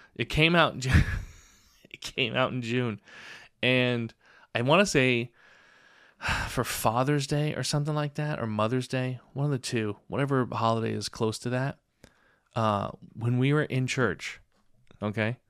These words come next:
m-, like, way back in the day, Mom was and my dad were like, "We're going to church all every Sunday," and they were part of the church and everything. They were like, "You have to write a Mother's Day or Father's Day, whatever it was, Mother's or Father's, I don't remember which one it was,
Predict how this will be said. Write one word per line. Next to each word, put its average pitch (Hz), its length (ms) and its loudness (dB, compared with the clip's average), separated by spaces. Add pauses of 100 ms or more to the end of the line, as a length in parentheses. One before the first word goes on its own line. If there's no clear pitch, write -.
(520)
m-, - 280 -4
like, 95 140 -4
way 104 140 2
back 120 200 2
in 127 60 -2
the 123 80 -2
day, 101 320 -2
Mom 98 500 -4
was 98 240 -8
and 98 200 -6
my 98 160 -2
dad 98 240 -2
were 98 140 -4
like, 95 220 -10
"We're 107 180 -4
going 190 180 0
to - 60 -12
church 196 180 -2
all 196 160 2
every 190 200 0
Sunday," 160 300 0
and 101 100 -4
they 101 60 0
were 98 60 0
part 127 240 4
of 120 40 2
the 117 60 0
church 117 400 0
and 92 480 -8
everything. 101 400 -6 (1400)
They 120 140 6
were 120 100 8
like, 107 240 4
"You 180 120 4
have 220 160 2
to 208 100 -2
write 175 420 4 (480)
a 120 40 -4
Mother's 160 320 2
Day 165 260 2
or 143 80 0
Father's 147 360 0
Day, 113 180 -4
whatever 107 220 2
it 101 40 0
was, 101 380 -2
Mother's 135 260 0
or 113 60 -6
Father's, 95 260 -2
I - 60 -2
don't 127 80 6
remember 110 240 2
which 101 120 -4
one 98 80 -2
it 92 60 0
was, 95 240 -4